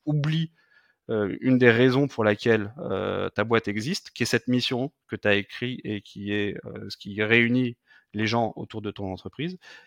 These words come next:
Et, euh, du coup, bah, en fait, quand on a vu cette première version, il y a une partie de l'équipe qui nous a dit, « Bah ouais, mais en fait, euh, euh, là, on pourrait être n'importe quelle boîte. » Euh,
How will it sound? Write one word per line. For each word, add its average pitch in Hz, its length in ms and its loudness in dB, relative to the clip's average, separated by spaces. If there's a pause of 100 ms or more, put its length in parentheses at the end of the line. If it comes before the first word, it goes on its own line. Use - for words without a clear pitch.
(220)
Et, 113 340 0
euh, 101 280 2
du 107 160 -6
coup, 185 160 -6
bah, 139 100 4
en 101 60 2
fait, - 160 -4
quand 113 120 -8
on 107 120 0
a 107 60 4
vu 139 100 2
cette 117 160 0
première 110 300 0
version, 107 320 0
il 233 40 0
y 156 40 2
a - 20 2
une 104 100 -2
partie 95 240 -4
de 123 80 -6
l'équipe 139 220 -8
qui 123 100 -10
nous 107 140 -4
a - 20 -4
dit, « 127 120 -8
Bah 113 120 0
ouais, 160 140 2
mais 151 100 -2
en 104 140 -2
fait, 165 260 -2
euh, 107 240 -2 (540)
euh, 95 380 0
là, 123 220 6
on 123 120 0
pourrait 110 240 2
être 110 100 -2
n'importe 113 380 0
quelle 104 140 -2
boîte. » - 420 0 (380)
Euh, 92 600 -4